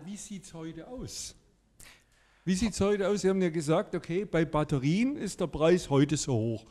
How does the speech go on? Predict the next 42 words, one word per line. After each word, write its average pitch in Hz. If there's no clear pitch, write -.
Der 131
wurde 165
immer 196
auch 170
irgendwie 156
überschätzt, 131
aber 143
ist -
doch 147
niedriger, 113
okay. 113
Und 156
dann 170
frage 160
ich 208
mich 190
einfach, 175
wie, 202
wie 214
würde 196
das 185
heute 170
aussehen 185
bei 165
diesen 156
doch 160
wirklich 180
extrem 226
niedrigen, 208
äh, 196
Erzeugungskosten 180
für 165
die 156
Erneuerbaren 143
mittlerweile? 135
Gerade 143
wenn 170
das 156
in 151
sonnenreichen, 160
windreichen 170
Gegenden 185